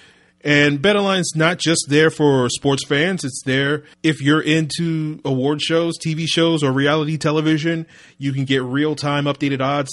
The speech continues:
and props on almost anything you can imagine because BetOnline has you covered for all the news, scores, and odds. It's the best way to place your bets, and it's free to sign up. All you gotta do is head over to the website or sign up today on your mobile device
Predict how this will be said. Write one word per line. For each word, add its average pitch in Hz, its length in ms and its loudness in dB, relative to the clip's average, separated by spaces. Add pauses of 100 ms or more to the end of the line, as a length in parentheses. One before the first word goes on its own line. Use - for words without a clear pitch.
(140)
and 117 140 -10
props 139 320 -4
on 127 100 -2
almost 113 300 -6
anything 147 340 -4
you 131 80 -2
can 117 140 -4
imagine 120 340 0
because 117 220 -8
BetOnline 131 560 0 (240)
has 123 160 -4
you 120 60 -8
covered 143 280 -2
for 123 140 -6
all 160 200 2
the 151 100 2
news, 143 260 2
scores, 147 320 -2
and 117 160 -10
odds. 135 360 -8 (300)
It's 135 220 -8
the 123 100 -6
best 139 240 -4
way 147 80 0
to 135 80 -2
place 131 240 -2
your 135 80 0
bets, 151 380 -4
and 120 80 -4
it's - 180 -10
free 190 160 -4
to 175 100 -2
sign 156 220 2
up. - 220 -6 (340)
All 143 80 4
you 160 60 4
gotta 165 120 6
do 160 160 0
is 139 120 0
head 147 120 2
over 143 140 2
to 131 80 0
the 127 80 2
website 147 520 0 (320)
or 110 100 -6
sign 147 280 2
up 147 80 -2
today 139 380 0 (140)
on 147 200 -2
your 143 120 2
mobile 151 300 -2
device 135 460 -2